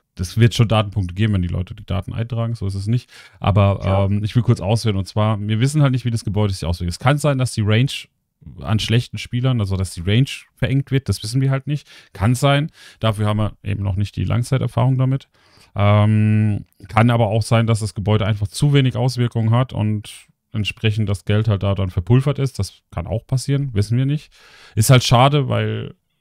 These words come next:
Speaker 1: das Gebäude immer eigentlich als wichtiger angesehen wurde und auch s-, ne, das heißt ja auch, die Scouts können dann nur gute Spieler finden, wenn die Infrastruktur hinten dran stimmt, als mit Personal und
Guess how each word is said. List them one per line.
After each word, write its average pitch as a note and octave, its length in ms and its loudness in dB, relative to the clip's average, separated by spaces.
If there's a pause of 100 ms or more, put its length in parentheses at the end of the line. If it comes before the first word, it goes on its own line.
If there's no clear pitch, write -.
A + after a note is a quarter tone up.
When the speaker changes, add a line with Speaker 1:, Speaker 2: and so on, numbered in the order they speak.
(120)
Speaker 1:
das - 180 -10
Gebäude B2 720 -4
immer A2+ 340 -4
eigentlich A2 260 -4
als A2+ 200 -6
wichtiger G2+ 400 -4
angesehen G2 720 -4
wurde G2+ 240 2
und G2 240 -4
auch G2+ 180 -8
s-, - 200 -20 (420)
ne, A2 120 4
das G2 320 -4
heißt A2+ 300 4
ja A2+ 100 0
auch, G#2+ 220 -2
die - 100 -8
Scouts G#2 360 -4
können G#2 200 2
dann A2+ 200 2
nur A2 140 0
gute G#2 240 -6
Spieler G#2 340 -6
finden, G2 360 -6
wenn G2 140 0
die F#2 140 -4
Infrastruktur A#2 580 -2
hinten G#2+ 260 -2
dran G#2 180 -2
stimmt, G#2 280 -4
als G2 160 -2
mit G2+ 160 -4
Personal G2+ 500 -2
und G2 400 -2